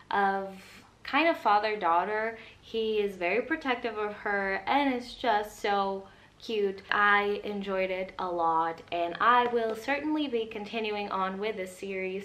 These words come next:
So next up, I have Pumpkinheads by Rainbow Rowell and Faith Erin Hicks. And once again, this is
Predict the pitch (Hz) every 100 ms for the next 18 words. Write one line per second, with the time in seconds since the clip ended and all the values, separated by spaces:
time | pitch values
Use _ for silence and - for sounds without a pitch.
0 | - 233 254 381 - 247 220 214 226 214
1 | 208 311 311 311 269 240 233 226 226 -
2 | - - - 180 240 311 294 247 233 220
3 | 220 - 196 196 254 262 262 - 202 190
4 | 202 - 247 240 - - - - - -
5 | 190 185 165 170 233 311 311 320 311 -
6 | 196 196 196 190